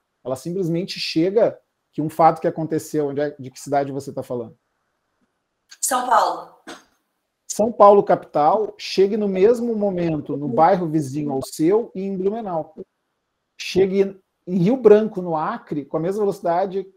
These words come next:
Speaker 1: que em Salvador, na Bahia. Porque é, é instantâneo. Só que o que que acontece? Essa velocidade, ela acontece pro bem e pro mal.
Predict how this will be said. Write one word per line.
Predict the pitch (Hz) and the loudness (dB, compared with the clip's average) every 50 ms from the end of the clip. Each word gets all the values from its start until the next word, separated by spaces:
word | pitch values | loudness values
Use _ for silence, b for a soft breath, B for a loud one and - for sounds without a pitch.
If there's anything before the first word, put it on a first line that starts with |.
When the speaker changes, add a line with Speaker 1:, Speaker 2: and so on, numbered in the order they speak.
| _ | _
Speaker 1:
que | _ _ 170 | _ _ -10
em | 185 190 | -10 -6
Salvador, | - 202 190 185 196 226 202 175 175 180 208 208 208 - _ _ _ _ | -2 -2 0 0 0 -2 0 0 0 0 0 -4 -6 -14 _ _ _ _
na | - 143 | -12 -8
Bahia. | 135 139 143 147 147 147 143 135 - - _ _ _ _ _ _ _ _ _ | -4 -2 -2 0 0 0 -2 -2 -4 -8 _ _ _ _ _ _ _ _ _
Porque | _ 170 160 - 202 | _ -6 0 2 2
é, | 202 202 - - | 2 2 2 0
é | 180 | 0
instantâneo. | 190 196 - - - 220 214 208 208 - 190 190 190 185 180 180 - _ _ _ _ _ _ _ _ _ _ _ _ _ _ _ _ _ | 0 -2 -6 -4 -4 -4 -4 -2 -2 0 0 0 -2 -4 -8 -14 -18 _ _ _ _ _ _ _ _ _ _ _ _ _ _ _ _ _
Só | _ - - 196 | _ 0 0 0
que | 196 220 | 0 0
o | 208 | -4
que | 214 226 220 | -4 -4 -2
que | 254 | -2
acontece? | 285 277 - 254 247 220 - 175 151 135 127 123 - - - - - _ _ _ | -2 -2 -2 -4 -4 -2 0 0 0 0 -2 -4 -8 -16 -20 -20 -20 _ _ _
Essa | 139 160 202 - - 240 | -4 -4 -4 -4 -6 -6
velocidade, | 214 202 214 196 196 185 - - 139 110 131 131 139 170 196 196 165 120 123 117 113 - _ _ _ _ _ _ | 0 0 2 0 0 -2 -4 -6 -6 -4 -2 -4 -4 -4 -6 -8 -8 -8 -10 -10 -12 -14 _ _ _ _ _ _
ela | 135 143 151 160 160 | -4 -2 -2 0 -2
acontece | 156 160 - 160 151 - - 147 135 123 117 - - - - 127 _ | -2 -4 -6 -8 -8 -6 -4 -4 -4 -4 -6 -8 -14 -16 -16 -18 _
pro | _ - 214 240 | _ -4 -2 -2
bem | 180 135 135 160 156 165 180 208 240 233 _ _ _ _ | 0 2 4 4 4 4 2 -2 -6 -10 _ _ _ _
e | 196 196 | -14 -14
pro | 202 - 214 220 | -12 -10 -10 -8
mal. | 202 175 165 165 165 170 165 - _ | -8 -6 -4 -4 -4 -4 -6 -10 _